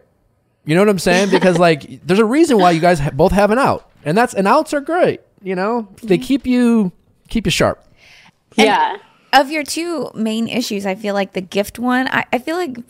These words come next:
Speaker 3: I would be pretty lenient on that because some people just don't speak in the same way with love that others do. And it
Speaker 2: Right.
Speaker 3: seems like when you brought it up, he's made, you know, like, the example of then he took you to the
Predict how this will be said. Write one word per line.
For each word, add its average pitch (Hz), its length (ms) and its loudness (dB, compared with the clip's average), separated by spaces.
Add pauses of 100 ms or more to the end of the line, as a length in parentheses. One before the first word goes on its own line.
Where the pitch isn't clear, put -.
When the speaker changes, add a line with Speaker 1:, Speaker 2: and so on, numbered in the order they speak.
(240)
Speaker 3:
I 226 100 0
would 226 160 -2
be 220 100 -6
pretty 208 280 -6
lenient 190 420 -2
on 226 140 0
that 233 200 0
because 202 320 -6 (640)
some 220 240 -2
people 220 220 -2
just 190 200 -4
don't 190 200 -8
speak - 320 -8
in 190 80 -4
the 180 60 -4
same 180 280 -4
way 175 160 0
with 165 160 -4
love 180 340 2
that 165 160 -4
others 180 360 -4
do. 233 360 0 (380)
And 202 140 -2
it - 120 -10
Speaker 2:
Right. 202 120 0
Speaker 3:
seems 214 280 0
like 220 160 2
when 214 140 -4
you 202 80 -6
brought 196 260 0
it 196 80 -8
up, 185 220 0
he's 180 240 -12
made, 185 420 -6
you 208 140 -6
know, 180 140 -4
like, 175 260 -6
the 170 100 -8
example 170 480 -4
of 165 140 -6
then 175 140 -6
he 180 120 -6
took 190 220 -10
you 202 80 -10
to 214 100 -8
the 233 140 -12